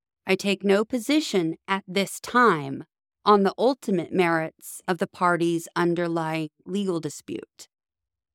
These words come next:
And I need not do so until the court receives full briefing, holds oral argument, and engages in our usual extensive internal deliberations.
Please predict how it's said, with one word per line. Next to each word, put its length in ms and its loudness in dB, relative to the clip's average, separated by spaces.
And 140 2
I 60 4
need 280 6
not 360 2
do 200 -2
so 560 -6
until 220 0
the 100 -2
court 260 0
receives 440 -2
full 240 -2
briefing, 580 0
holds 420 0
oral 380 2
argument, 680 0
and 160 2
engages 640 0
in 180 2
our 140 4
usual 640 0
extensive 840 -2
internal 500 -2
deliberations. 880 -4